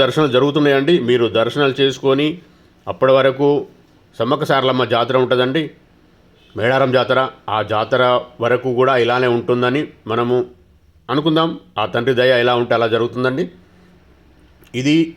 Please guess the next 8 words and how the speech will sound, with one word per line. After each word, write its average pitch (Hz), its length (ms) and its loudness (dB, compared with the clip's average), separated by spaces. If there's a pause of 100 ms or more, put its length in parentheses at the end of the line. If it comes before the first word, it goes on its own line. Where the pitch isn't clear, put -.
(100)
కొద్దిగా 127 300 0
డెవలప్‌మెంట్ 127 380 2 (100)
వర్క్ 120 260 -2
చూడండి, 120 280 0 (300)
ఇలా 113 140 0 (120)
ఉంటుంది. 117 280 -4 (100)
పద్దిపోచమ్మ 113 600 -2
వెళ్ళే 107 180 -2